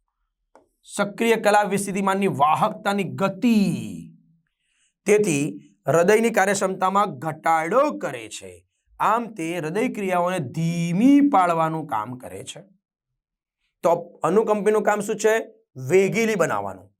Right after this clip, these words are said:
વેગીલી બનાવવાનું. અને પરાનુકંપીનું કામ શું છે? એને કંઈક અંશે ધીમી બનાવવાનું કામ કરે છે. આમ બંને અરસપરસ કાર્ય કરે છે, જેને કારણે ચોક્કસ રીતે હૃદયનું નિયમન ચાલે છે.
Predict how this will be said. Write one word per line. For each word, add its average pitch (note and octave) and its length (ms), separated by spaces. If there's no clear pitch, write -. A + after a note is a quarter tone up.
વેગીલી F3 540
બનાવવાનું. G2+ 460
અને E3+ 120
પરાનુકંપીનું G#3+ 720
કામ G#3+ 180
શું G#3 160
છે? G#3+ 100
એને F3 160
કંઈક G#3+ 240
અંશે F3+ 180
ધીમી F#3+ 380
બનાવવાનું D3 480
કામ D3 260
કરે A#2+ 200
છે. B2+ 160
આમ F3+ 200
બંને G3+ 320
અરસપરસ A#3 560
કાર્ય A3 280
કરે A#3+ 240
છે, B2 140
જેને E3 280
કારણે D#3+ 400
ચોક્કસ B3+ 520
રીતે F3+ 220
હૃદયનું E3 800
નિયમન D#3 360
ચાલે G#2+ 260
છે. - 120